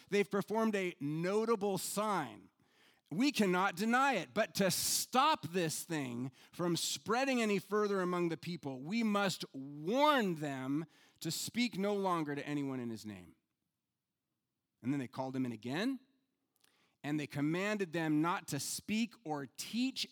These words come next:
at all in the name of Jesus. But Peter and John replied, "Which is right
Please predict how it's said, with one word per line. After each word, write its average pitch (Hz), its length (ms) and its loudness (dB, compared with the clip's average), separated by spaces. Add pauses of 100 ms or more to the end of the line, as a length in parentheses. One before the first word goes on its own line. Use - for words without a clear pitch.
at 214 260 -2 (100)
all 196 600 2
in 165 160 0
the 160 100 0
name 196 640 0
of 165 180 -8
Jesus. 127 720 -8 (1300)
But 170 220 -4
Peter 254 400 0 (100)
and 180 240 0
John 185 560 0
replied, 143 720 -6 (200)
"Which 294 300 -4
is 247 180 -4
right 151 560 -4